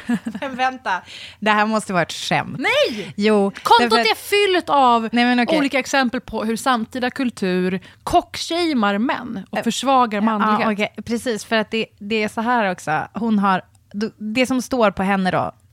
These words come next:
Speaker 1: Strong, dominant, masculine
Speaker 2: Hon går
Speaker 1: woman.
Speaker 2: framför.
Speaker 1: Ja, hon
Speaker 2: Mm.
Speaker 1: går framför. Och så, då står det så här. Shoulders back, chest out,
Speaker 2: Mm.
Speaker 1: hard face, she is the leader.
Speaker 2: Och
Speaker 1: Och det
Speaker 2: att
Speaker 1: här, vet
Speaker 2: hon
Speaker 1: du vad?
Speaker 2: inte, att hon inte ler. Det har de dragit slutsatsen av att, titta,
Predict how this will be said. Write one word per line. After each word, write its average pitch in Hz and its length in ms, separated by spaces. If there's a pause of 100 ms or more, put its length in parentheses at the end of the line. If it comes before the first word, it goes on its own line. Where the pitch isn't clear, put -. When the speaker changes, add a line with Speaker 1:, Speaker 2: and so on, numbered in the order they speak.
Speaker 1:
Strong, 277 560
dominant, 202 500
masculine 175 880 (220)
Speaker 2:
Hon 185 100
går - 60
Speaker 1:
woman. 220 220
Speaker 2:
framför. 180 380
Speaker 1:
Ja, 185 160
hon 202 80
Speaker 2:
Mm. 226 120
Speaker 1:
går 175 80
framför. 160 420 (100)
Och 196 120
så, 220 100
då 208 260
står 202 180
det 170 80
så - 120
här. 156 180 (200)
Shoulders 262 640
back, 254 720 (360)
chest - 400 (340)
out, 240 300
Speaker 2:
Mm. 190 360 (180)
Speaker 1:
hard 202 500
face, 180 260 (200)
she 214 60
is 175 220
the 175 80
leader. 175 580 (420)
Speaker 2:
Och 285 80
Speaker 1:
Och 208 60
det 233 80
Speaker 2:
att 226 60
Speaker 1:
här, 240 240
vet 302 120
Speaker 2:
hon 262 180
Speaker 1:
du 330 40
vad? 294 100
Speaker 2:
inte, 190 100
att 262 140
hon 269 140
inte 294 180
ler. 240 580 (480)
Det 214 120
har 302 160
de 226 240
dragit 190 320
slutsatsen 196 560
av 170 120
att, 170 100
titta, 233 300